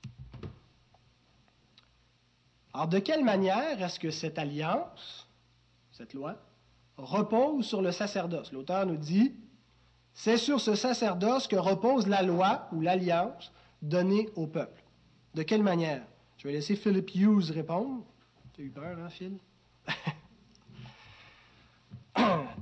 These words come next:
La loi représentant les standards divins de conduite et d'obéissance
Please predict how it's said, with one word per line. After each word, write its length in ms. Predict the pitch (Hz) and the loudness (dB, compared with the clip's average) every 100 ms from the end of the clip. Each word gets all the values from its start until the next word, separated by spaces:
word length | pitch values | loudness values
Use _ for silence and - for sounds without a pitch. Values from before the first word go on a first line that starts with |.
| - _ _ _ | -18 _ _ _
La 280 | 156 165 180 | -2 2 4
loi 520 | 175 185 196 254 302 | 4 4 6 4 2
représentant 1080 | 170 160 262 240 240 226 214 185 180 208 202 | -2 2 2 2 2 4 4 2 2 2 4
les 160 | 185 151 | 2 0
standards 720 | - 202 196 190 214 208 147 | 0 2 4 4 4 4 0
divins 440 | 139 208 180 220 | 4 4 6 4
de 140 | 208 160 | 4 2
conduite 540 | - 196 170 185 214 | 2 2 2 2 2
et 60 | 156 | 0
d'obéissance 1000 | 147 190 190 190 156 160 160 190 202 - | 0 2 4 2 0 -4 -2 -2 -4 -8